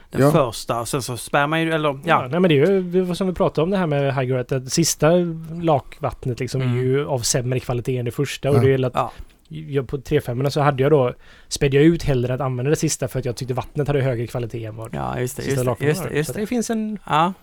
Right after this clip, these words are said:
Speaker 3: Mm.
Speaker 2: Ja, och, och det var som du säger, det var, det var, det var väldigt fint och det var väldigt,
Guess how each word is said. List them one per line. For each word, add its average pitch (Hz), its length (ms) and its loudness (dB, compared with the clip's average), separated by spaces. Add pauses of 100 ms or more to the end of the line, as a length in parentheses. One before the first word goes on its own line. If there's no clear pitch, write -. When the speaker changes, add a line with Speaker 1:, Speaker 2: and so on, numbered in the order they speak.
(280)
Speaker 3:
Mm. 131 200 -6 (140)
Speaker 2:
Ja, 165 260 8 (220)
och, - 280 6
och 170 80 6
det 160 100 10
var 175 180 10
som 185 120 6
du 160 40 2
säger, 143 100 8
det 135 60 8
var, 160 180 10
det 147 160 6
var, 175 140 10 (240)
det 143 80 8
var 165 60 8
väldigt 139 180 8
fint 135 400 6
och 127 60 6
det 131 60 8
var 135 80 8
väldigt, 120 400 4